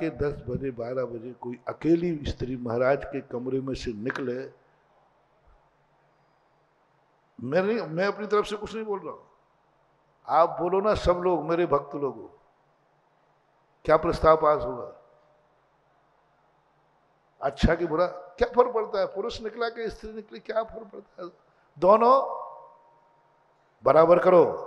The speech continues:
दोनों बराबर, क्या मतलब है? क्या चर्चा हो जाएगी? उन्होंने कहा, "महाराज जी ये तो अच्छा नहीं होगा, अच्छा नहीं होगा।"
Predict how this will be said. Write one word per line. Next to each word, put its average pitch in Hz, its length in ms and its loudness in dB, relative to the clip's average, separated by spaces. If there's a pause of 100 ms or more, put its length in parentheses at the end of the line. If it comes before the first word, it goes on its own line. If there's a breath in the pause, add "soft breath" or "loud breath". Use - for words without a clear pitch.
(320)
दोनों 240 300 -4
बराबर, 233 160 -6
क्या 202 360 -12
मतलब 214 440 -14
है? 196 80 -18 (2000)
क्या 156 120 6
चर्चा 165 380 4
हो 151 180 4
जाएगी? 151 400 0 (1900)
उन्होंने 117 200 -12
कहा, 131 160 -2
"महाराज 127 380 -2
जी 143 120 -4
ये 131 80 2
तो 131 120 -6
अच्छा 117 260 0
नहीं 170 160 -4
होगा, 170 280 -8 (1900)
अच्छा - 300 -2
नहीं 151 180 -6
होगा।" 151 260 -16